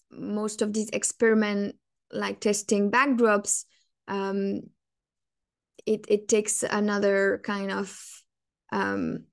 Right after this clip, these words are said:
form, right? Where all of this is to impress the mind of the reals, right? Uh, and to have an effect on the mind of the reals, right? And it, that's,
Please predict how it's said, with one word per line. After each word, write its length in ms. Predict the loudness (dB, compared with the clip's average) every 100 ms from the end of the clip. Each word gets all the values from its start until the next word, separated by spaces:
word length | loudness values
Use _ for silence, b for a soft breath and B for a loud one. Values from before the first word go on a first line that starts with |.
| _ -20
form, 460 | 0 4 4 4
right? 420 | 2 2 0 -2 0
Where 680 | 2 4 2 2 0 -2 _ _ _ _ _ _ _ 0
all 160 | 4 4
of 80 | 4
this 220 | 2 0
is 160 | -4 -2
to 140 | 0
impress 480 | 0 0 -2 -2 -2
the 80 | 0
mind 320 | 0 -2 -6
of 120 | -4
the 120 | -4
reals, 840 | -2 -2 -2 -2 -6 -12 -20 -20 -20 _ _ _ _
right? 460 | -10 -6 -4 -4 -6 -8
Uh, 600 | -4 -2 -2 -2 -2 -4
and 300 | -4 -2 -2 0
to 140 | 2
have 160 | 2 2
an 100 | 0
effect 380 | 0 -2 -2
on 160 | -2 -2
the 60 | 0
mind 260 | -2 -4
of 120 | -6 -8
the 80 |
reals, 440 | -6 -2 -2 -2 -2
right? 240 | -2 0
And 220 | 0 0
it, 220 | 0 -2 -2
that's, 280 | -6 -6